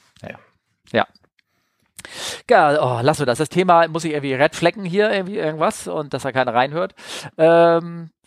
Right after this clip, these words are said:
Speaker 2: hast du schon mal was von S-Turns on Final gehört?
Speaker 1: Ja, hab ich, also ich hab mir, also du hast da ein sehr schönes, äh, Video gepostet, wo ich mir gleich so ein paar Fragen gestellt habe, muss ich ehrlich sagen. Aber ja, S-Turns on Final, ähm,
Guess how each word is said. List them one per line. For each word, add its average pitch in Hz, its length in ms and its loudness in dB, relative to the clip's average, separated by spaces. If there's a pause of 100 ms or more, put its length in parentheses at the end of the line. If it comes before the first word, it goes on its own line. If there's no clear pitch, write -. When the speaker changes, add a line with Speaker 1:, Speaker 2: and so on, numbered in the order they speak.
(260)
Speaker 2:
hast - 300 0
du 269 40 -2
schon 214 120 -6
mal 202 120 4
was 185 160 2
von 165 120 -6
S-Turns 185 580 -2
on 151 140 -10
Final 160 400 -2
gehört? 95 360 -16 (1200)
Speaker 1:
Ja, 131 260 2
hab - 100 -2
ich, - 120 2
also 117 120 0
ich - 80 -2
hab - 120 0
mir, 113 260 2
also 113 180 -4
du 107 80 -8
hast 117 160 -4
da 107 60 2
ein 95 160 -2
sehr 107 140 2
schönes, 107 460 0
äh, 95 280 -2
Video 113 340 0
gepostet, 98 640 -6
wo 101 320 -4
ich - 440 -12
mir 104 760 -8
gleich 113 220 2
so 135 80 -2
ein 131 40 2
paar 135 80 4
Fragen 160 380 0
gestellt - 480 -2
habe, - 240 -6
muss - 220 -8
ich - 120 -16
ehrlich - 260 -10
sagen. - 340 -10
Aber 120 280 0 (280)
ja, 104 220 4
S-Turns - 520 0
on - 140 0
Final, 127 580 0
ähm, 110 580 -4